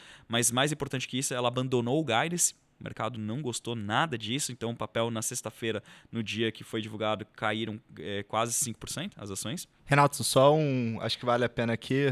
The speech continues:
Speaker 2: é, deixar tudo na mesma página. O que, o guidance é uma orientação que a própria companhia dá ao mercado, né?
Speaker 1: Exato, né? Então, lá no começo do ano, a empresa fala, "Ó, mercado,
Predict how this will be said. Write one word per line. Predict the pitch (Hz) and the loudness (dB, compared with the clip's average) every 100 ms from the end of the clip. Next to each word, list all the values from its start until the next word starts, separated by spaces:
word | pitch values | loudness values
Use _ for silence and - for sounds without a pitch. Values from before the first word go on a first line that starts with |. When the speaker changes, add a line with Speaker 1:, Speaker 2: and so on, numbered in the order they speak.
| 107 | 0
Speaker 2:
é, | 104 107 101 | -2 0 0
deixar | 107 107 127 | 2 6 6
tudo | 120 139 | 6 4
na | 131 | 6
mesma | 127 127 123 | 6 6 4
página. | - 131 151 135 | 6 8 8 6
O | 123 | 2
que, | - | 0
o | - 139 135 | -2 0 4
guidance | 131 127 165 185 180 | 8 8 8 4 4
é | 185 | 8
uma | 175 | 12
orientação | 175 185 208 214 - 185 226 | 12 10 8 6 6 6 6
que | 233 | 4
a | |
própria | - 180 - | 8 6 8
companhia | 226 208 202 180 190 | 8 8 8 8 8
dá | 160 | 8
ao | |
mercado, | 170 185 127 113 104 | 8 6 4 4 2
né? | 107 | 2
Speaker 1:
Exato, | 143 147 147 131 107 | 4 8 8 8 4
né? | 104 | -4
Então, | 110 117 | -2 -2
lá | 123 123 | 0 0
no | 123 | -2
começo | 117 117 117 | -4 -4 -4
do | 117 | -2
ano, | 113 | -2
a | 110 | -4
empresa | 110 110 113 | -8 -8 -4
fala, | 123 120 | -2 4
"Ó, | 151 143 | 6 4
mercado, | 120 127 123 123 107 | 2 0 2 2 0